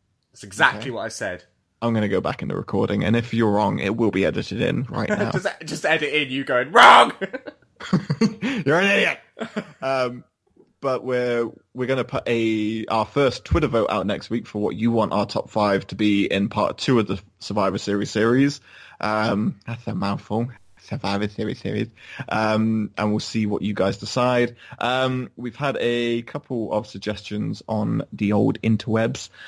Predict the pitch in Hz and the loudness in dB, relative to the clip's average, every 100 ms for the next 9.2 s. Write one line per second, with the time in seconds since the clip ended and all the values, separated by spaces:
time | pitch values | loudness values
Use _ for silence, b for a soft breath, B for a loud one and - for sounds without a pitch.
0 | B - 104 104 101 143 135 117 117 120 | B -4 0 0 0 2 2 2 2 2
1 | 113 117 107 101 117 107 - 104 - 104 | 2 -2 -8 -6 -4 -4 -6 -12 -6 -2
2 | 92 - 104 101 101 107 110 113 110 b | -2 0 0 2 2 2 2 2 0 b
3 | b b 98 101 104 98 - 107 101 101 | b b -4 -2 0 -2 -2 0 0 0
4 | 107 - _ _ _ _ _ _ - - | -2 -6 _ _ _ _ _ _ -12 -2
5 | 117 110 98 110 95 110 104 - 107 104 | 0 2 2 0 0 -4 -4 -4 -2 0
6 | 101 - _ 135 117 110 110 - 104 104 | 0 -2 _ 0 2 4 2 0 -2 0
7 | 104 - 110 - - 110 107 104 139 110 | 0 0 -2 -2 -4 -2 0 -2 -2 -2
8 | 95 - 101 - 104 - 113 123 - 127 | -2 -4 -4 0 0 2 4 4 4 2
9 | 123 | 2